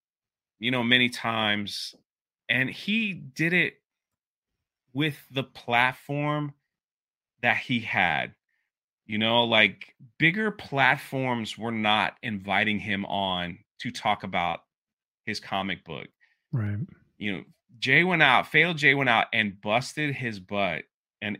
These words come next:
Speaker 1: every which way he could. He went on Smallest, he went on anyone who invited him to talk about, uh, Ninja Blast, his comic book, and he just wouldn't quit, you know? He just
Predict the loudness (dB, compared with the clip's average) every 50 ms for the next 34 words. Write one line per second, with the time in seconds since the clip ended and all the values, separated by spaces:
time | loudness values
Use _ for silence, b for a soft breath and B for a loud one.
0 | _ -2 -2 -2 -2 -2 -4 -2 -2 -2 -2 -2 -2 -2 -2 -4 -4 -2 0 2
1 | 2 2 2 0 -4 -6 -4 -2 -2 0 0 0 0 0 0 0 0 -2 -2 -4
2 | -6 -2 2 4 4 4 4 2 0 0 2 4 4 4 4 4 4 4 4 2
3 | 2 2 2 2 0 0 0 -2 0 0 0 0 0 -2 -4 -10 -14 -16 -18 -20
4 | _ _ _ _ _ _ _ _ _ _ _ _ _ _ _ _ _ -14 -12 -8
5 | -2 0 2 2 2 0 2 4 4 6 6 6 4 2 -2 _ -4 0 2 2
6 | 4 4 4 4 4 2 0 -4 _ _ _ _ _ _ _ _ _ _ _ _
7 | _ _ _ _ _ _ _ _ _ _ _ _ _ _ _ -2 0 2 2 2
8 | 0 -2 -2 0 0 2 2 2 0 -2 -8 -12 -8 -6 -4 -4 -4 -6 -8 -10
9 | -10 -12 -12 -14 -18 -20 _ -2 0 2 4 4 4 2 2 -2 -8 -12 _ _
10 | _ _ _ _ _ _ _ _ _ _ _ _ _ -6 -6 -4 2 2 2 2
11 | 2 0 -6 -8 -14 -20 _ _ _ -6 -4 -2 -2 0 -2 -4 -2 2 4 4
12 | 4 4 2 _ _ -6 -2 0 0 2 0 0 -2 -6 -8 -10 -10 -10 -8 -8
13 | -6 -4 -2 -2 -2 -2 -2 -4 -4 -6